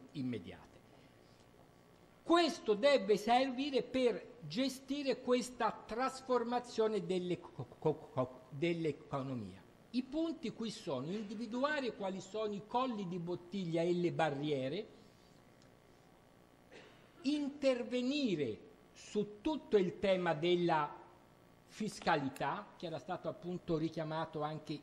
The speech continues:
introduttivamente e che è stato ripreso successivamente, il che vuol dire eliminare i sussidi inefficienti. Noi abbiamo oggi ancora sussidi importanti a alcune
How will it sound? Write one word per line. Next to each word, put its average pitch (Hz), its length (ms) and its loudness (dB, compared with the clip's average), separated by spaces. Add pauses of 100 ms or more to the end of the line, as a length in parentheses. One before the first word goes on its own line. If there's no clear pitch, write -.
introduttivamente 151 1400 -2
e 143 140 -8
che - 100 -10
è - 20 -8
stato 147 580 -6
ripreso 135 1160 -4
successivamente, 175 1160 -2 (160)
il 196 240 -6
che 208 120 2
vuol 170 260 -2
dire 170 340 -2
eliminare 214 1000 0 (420)
i 208 140 -2
sussidi 208 840 -2 (340)
inefficienti. 185 1200 2
Noi 139 180 -2
abbiamo 123 400 -6
oggi 131 300 -2
ancora 135 360 -6
sussidi 139 680 -8
importanti 135 880 -6
a 143 140 2
alcune 139 460 -2